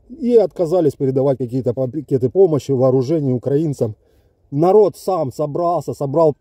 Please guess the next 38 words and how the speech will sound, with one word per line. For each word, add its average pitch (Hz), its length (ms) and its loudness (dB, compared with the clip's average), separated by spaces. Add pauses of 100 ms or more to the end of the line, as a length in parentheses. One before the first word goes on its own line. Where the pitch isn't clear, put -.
(100)
ну, 151 200 -8
там 147 180 0
что-то 180 280 0
около 175 300 0
трех 180 240 2
миллионов 180 500 2
евро 170 380 0
собрали 156 440 0
на 143 140 0
то, 170 100 0
чтобы 156 240 -6
просто 196 300 2
сами 143 240 -4
сказали: 123 380 -2
«Ну, 165 180 -6
правительство 208 480 0
у 196 80 0
нас 185 180 -2
гниды, 160 420 -2
конечно, 117 440 -6
ну, 226 80 -4
мы 240 140 -2
тогда 165 200 0
сами 123 280 -6
соберем». 110 300 -6 (280)
И 135 80 -2
люди 180 200 0
сами 180 260 -4
собрали 160 380 0
нам 143 180 0
больше 156 260 -4
трех 180 300 -2 (360)
миллионов 165 480 4
евро 170 320 -2
просто 156 300 -4
на 147 140 -6
помощь 160 320 -6
Украине. 131 500 -4